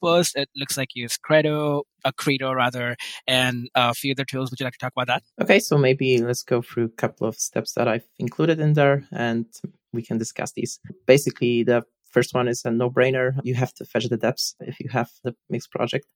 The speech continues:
Speaker 2: So basically, that's the first step. You're gonna need it in the later stages. And the second step would be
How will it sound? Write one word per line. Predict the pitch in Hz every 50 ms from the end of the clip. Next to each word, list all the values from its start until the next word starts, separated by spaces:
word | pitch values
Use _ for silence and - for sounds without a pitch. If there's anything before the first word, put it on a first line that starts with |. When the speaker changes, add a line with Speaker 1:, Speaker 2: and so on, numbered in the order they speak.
| -
Speaker 2:
So | - - 151
basically, | 147 143 139 143 - - - - - 131 131
that's | 127 131 131 131 -
the | - 127
first | - - 123 - -
step. | - - 180 185 185 - _
You're | - 120 120
gonna | 127 123 123 123
need | 127 123 123 123
it | 120 - -
in | - 120 120
the | 120 117 113 110 110 110 - _ _ _ 151
later | 113 110 - - - -
stages. | - - - 147 156 160 175 175 - - - _ _ -
And | - 139 147 160 160 156 160 156
the | 156 151
second | - - 202 196 - 180
step | - - - 165 156 156 156 _ - -
would | - 135 139 139 139
be | 147